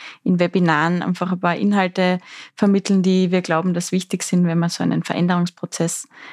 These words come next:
angehen möchte. Und ganz herzliche Einladung, in diese Gemeinschaft zu kommen, um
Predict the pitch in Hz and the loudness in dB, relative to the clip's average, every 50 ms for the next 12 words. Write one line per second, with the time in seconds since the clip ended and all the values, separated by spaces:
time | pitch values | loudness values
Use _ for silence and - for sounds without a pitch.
0 | - _ - - 156 190 190 196 185 180 170 165 170 - - - 185 175 175 175 | -20 _ -4 0 0 2 2 2 2 2 2 2 0 -2 -2 0 0 0 0 -2
1 | - - - - - _ _ - 185 175 165 165 - _ - - - - 156 165 | -6 -16 -20 -20 -20 _ _ 0 2 2 2 0 -6 _ -18 -6 -2 0 0 0
2 | - - - - - - - - - - 175 185 - 180 185 - 185 175 170 175 | 0 -2 -4 -4 -6 -6 -4 -2 -2 0 0 0 0 0 0 0 0 0 0 -2
3 | 175 - 170 - 175 175 165 180 175 - - 175 - - - 175 - - 175 170 | -2 -4 -2 0 2 2 2 2 0 0 -2 -4 -4 -4 -6 -6 0 0 2 2
4 | 175 175 175 170 - - 180 175 175 170 165 | 4 2 2 0 0 0 2 4 4 2 2